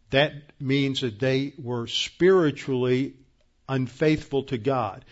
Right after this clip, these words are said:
They're worshiping another God. They were not to worship any other God besides, uh, the God of Abraham, Isaac, and Jacob.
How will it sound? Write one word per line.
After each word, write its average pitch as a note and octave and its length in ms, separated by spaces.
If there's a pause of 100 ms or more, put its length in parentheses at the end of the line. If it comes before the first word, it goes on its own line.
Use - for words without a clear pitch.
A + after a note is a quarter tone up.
(200)
They're C3 180
worshiping C#3+ 800
another C3 580
God. A2 440
They B2 100
were A#2 180
not C#3 420
to D#3 100
worship C3 520
any C#3+ 280
other C3+ 160
God B2 400
besides, A#2 560 (440)
uh, A2+ 180
the A2+ 120
God B2 280
of A2 60
Abraham, A#2 440
Isaac, A#2 340
and G#2 140
Jacob. C#3+ 480